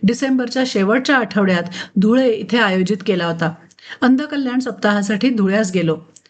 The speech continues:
तिथे खंडेलवाल भवन इथे कार्यक्रमाचं आयोजन केलं होतं. बाळूनाना करडे हे नगरसेवक होते.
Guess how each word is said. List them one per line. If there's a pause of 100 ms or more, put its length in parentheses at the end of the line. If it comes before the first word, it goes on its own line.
(280)
तिथे
खंडेलवाल
भवन
इथे
कार्यक्रमाचं
आयोजन
केलं
होतं. (420)
बाळूनाना
करडे
हे
नगरसेवक
होते.